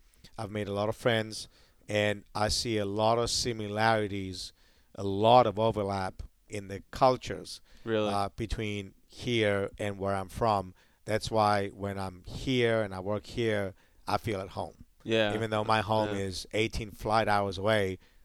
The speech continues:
Speaker 1: I feel at home here.
Speaker 2: Yeah.
Speaker 1: You know, I would raise my kids here.
Speaker 2: I was gonna ask you what you thought of, like, uh,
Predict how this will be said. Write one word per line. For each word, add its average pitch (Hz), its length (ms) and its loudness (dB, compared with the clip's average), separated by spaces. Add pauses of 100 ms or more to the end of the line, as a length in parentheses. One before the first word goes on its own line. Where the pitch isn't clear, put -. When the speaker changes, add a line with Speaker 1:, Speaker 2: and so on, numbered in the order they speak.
(100)
Speaker 1:
I 120 120 8
feel 143 220 4
at 98 120 0
home 98 240 -2
here. 82 180 -16 (240)
Speaker 2:
Yeah. 101 320 -8
Speaker 1:
You 101 140 -8
know, 98 100 -6
I 98 120 0
would 101 240 -4
raise 110 200 2
my 95 140 -8
kids 123 320 0
here. 113 400 2
Speaker 2:
I 123 60 4
was 131 140 0
gonna 147 140 2
ask 123 380 2
you 113 80 -4
what 113 140 -2
you 113 100 -8
thought 113 300 4
of, 104 160 0
like, 101 260 0
uh, 98 380 -2